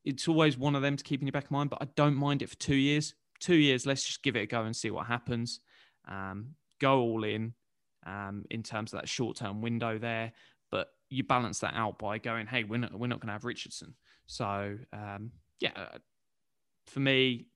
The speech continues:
I don't mind Aquara. I think that's the sensible long-term move.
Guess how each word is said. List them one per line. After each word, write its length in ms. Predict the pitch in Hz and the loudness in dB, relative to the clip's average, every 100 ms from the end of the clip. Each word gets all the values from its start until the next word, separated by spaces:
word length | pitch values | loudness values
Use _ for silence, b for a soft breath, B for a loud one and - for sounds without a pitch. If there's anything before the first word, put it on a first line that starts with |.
| _ _ 127 | _ _ -6
I 60 | |
don't 220 | 117 131 | 2 2
mind 280 | 120 143 143 | 4 4 4
Aquara. 480 | - 151 147 151 156 160 - | 4 4 6 6 2 -2 -6
I 60 | 123 | -6
think 260 | - 120 | -2 -4
that's 200 | 107 - | -4 -8
the 60 | 117 | -6
sensible 440 | - 123 - 113 | -2 -2 -2 -4
long-term 420 | 113 123 123 127 | -2 -2 0 0
move. 260 | 127 127 123 | 2 2 0